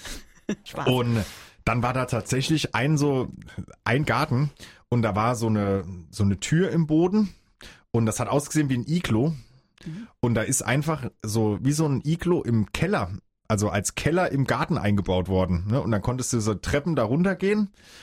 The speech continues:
Speaker 2: und da waren dann halt die Regale und so. Und da hab ich gedacht, ey, wie mächtig wär das, wenn man im Garten einfach so ein, so ein Keller hätte,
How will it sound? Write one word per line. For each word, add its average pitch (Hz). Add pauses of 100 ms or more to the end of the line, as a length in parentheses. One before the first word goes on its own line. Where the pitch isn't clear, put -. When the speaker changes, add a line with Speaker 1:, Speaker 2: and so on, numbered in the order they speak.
(160)
Speaker 2:
und 123
da 117
waren 131
dann 123
halt 123
die 120
Regale 110
und 87
so. 90
Und 90
da 90
hab 95
ich -
gedacht, -
ey, 101
wie 101
mächtig 110
wär 117
das, 104
wenn 98
man 98
im 90
Garten 98
einfach 98 (380)
so 110
ein, 101
so 101
ein 98
Keller 170
hätte, 110